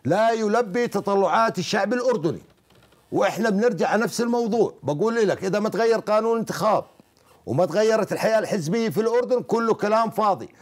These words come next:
رايح يرجع مجلس، إيه، أضعف من المجلس الموجود،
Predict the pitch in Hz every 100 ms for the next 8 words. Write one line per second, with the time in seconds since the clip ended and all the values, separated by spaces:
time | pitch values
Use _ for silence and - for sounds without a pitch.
0 | - 135 180 214 185 190 233 160 175 135
1 | 190 226 220 233 - - - - _ _
2 | - 180 180 185 - 262 240 233 220 208
3 | 190 143 143 127 131 107 -